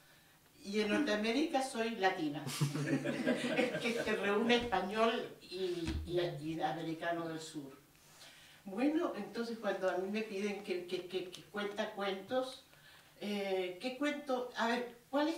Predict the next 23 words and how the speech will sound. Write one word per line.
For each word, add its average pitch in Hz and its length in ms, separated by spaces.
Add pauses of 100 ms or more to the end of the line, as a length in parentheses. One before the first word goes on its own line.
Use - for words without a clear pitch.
quieres? 165 340
¿Los 185 160
de 190 160
Chile, 311 500
los 226 160
de - 80
España - 520
o - 20
los 254 120
de 220 100
Estados - 460
Unidos? 196 580 (560)
Entonces 240 520
yo 233 140
iba 247 420 (360)
relatando 202 580
esta 247 300
pequeña 208 400 (680)
situación 190 500
personal 160 680
o 151 180
experiencia 156 560
personal 170 560